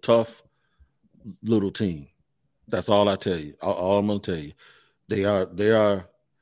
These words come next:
they're the young kids walking down the street in the neighborhood. You cross the street when you see 'em coming. That's what it, I'm,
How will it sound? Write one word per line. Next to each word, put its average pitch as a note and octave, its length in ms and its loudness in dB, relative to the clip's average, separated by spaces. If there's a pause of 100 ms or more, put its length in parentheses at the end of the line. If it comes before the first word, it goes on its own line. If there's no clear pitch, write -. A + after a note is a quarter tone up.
(440)
they're A#2 120 -2
the A2+ 120 2
young A#2+ 240 4
kids C3 280 6
walking A#2 280 4
down A#2+ 160 4
the G#2+ 40 -6
street B2+ 240 -2
in A2+ 60 -2
the A#2+ 80 2
neighborhood. A#2+ 480 2
You G2 320 -8
cross A#2+ 300 4
the G2 60 -14
street A#2 220 -4
when F#2+ 100 -6
you F#2 40 -8
see G2+ 160 -6
'em E2+ 100 -8
coming. C2+ 300 -14
That's G2+ 180 -2
what G#2+ 140 0
it, F#2 100 -6 (840)
I'm, - 200 -6